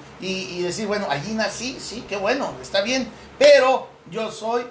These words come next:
tu hermano porque somos cristianos, somos del cuerpo de Cristo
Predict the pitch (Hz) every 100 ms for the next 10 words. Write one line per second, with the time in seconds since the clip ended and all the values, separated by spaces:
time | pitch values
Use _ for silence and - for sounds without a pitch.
0 | - 165 151 175 226 196 - 156 135 135
1 | 190 202 202 - 135 131 - 196 185 143
2 | 185 190 180 135 120 190 185 175 147 139
3 | 208 202 214 202